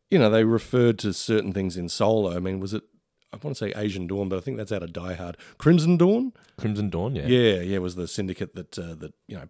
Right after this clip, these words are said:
Speaker 1: Paul Bettany was the leader of and that
Speaker 2: Yeah.
Speaker 1: Amelia Clark was kinda working
Speaker 2: How good
Speaker 1: for.
Speaker 2: was he as a villain?
Speaker 1: He was great.
Speaker 2: Yeah.
Speaker 1: So good. So, I mean, um, yeah, I'd be happy to sort of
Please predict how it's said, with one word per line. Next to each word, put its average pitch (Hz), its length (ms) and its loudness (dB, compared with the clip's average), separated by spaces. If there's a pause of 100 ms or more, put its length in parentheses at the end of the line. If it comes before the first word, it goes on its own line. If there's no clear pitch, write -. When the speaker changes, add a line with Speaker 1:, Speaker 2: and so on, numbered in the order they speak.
Speaker 1:
Paul 78 160 -10
Bettany 80 240 -12
was 85 160 -14
the 82 80 -16
leader 85 360 -12
of 82 200 -14
and 78 160 -14
that 76 120 -20
Speaker 2:
Yeah. - 60 -16 (200)
Speaker 1:
Amelia 80 180 -12
Clark 87 320 -12
was 85 100 -14
kinda 82 220 -10
working 85 220 -10
Speaker 2:
How - 80 -2
good - 80 -8
Speaker 1:
for. 131 100 -4
Speaker 2:
was 82 100 -8
he 127 100 -6
as 123 120 -6
a - 20 -14
villain? 107 440 -10
Speaker 1:
He - 120 -12
was - 120 -18
great. - 440 -20
Speaker 2:
Yeah. 95 140 -4
Speaker 1:
So - 240 -10 (120)
good. - 140 -20 (380)
So, 135 260 10
I 135 60 10
mean, 131 260 8
um, 131 400 4 (1000)
yeah, - 220 -10
I'd 143 140 -4
be 117 100 2
happy 101 200 -2
to 87 80 -4
sort 92 180 -4
of 85 180 -6